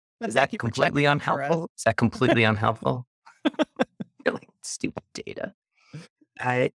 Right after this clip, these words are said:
Speaker 1: I don't think data's stupid. I just don't, you know, I don't
Speaker 2: Yeah,
Speaker 1: have
Speaker 2: just
Speaker 1: this,
Speaker 2: when,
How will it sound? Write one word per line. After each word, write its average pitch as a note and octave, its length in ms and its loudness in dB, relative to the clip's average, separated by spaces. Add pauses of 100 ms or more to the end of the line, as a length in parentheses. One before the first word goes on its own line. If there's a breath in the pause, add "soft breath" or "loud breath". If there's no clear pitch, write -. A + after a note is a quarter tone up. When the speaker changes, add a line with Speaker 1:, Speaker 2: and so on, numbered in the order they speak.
Speaker 1:
I D3+ 60 -4
don't G#3+ 100 -2
think D#4+ 200 2
data's A3+ 300 2
stupid. D#3+ 460 2
I G#3 100 4
just F#3 220 -2
don't, G3 260 2
you G#3+ 100 2
know, D#3+ 260 2
I F3+ 140 2
don't G#3 140 2
Speaker 2:
Yeah, G#3+ 120 4
Speaker 1:
have F#3 80 4
Speaker 2:
just D3 120 2
Speaker 1:
this, - 240 -6 (140)
Speaker 2:
when, D3+ 260 6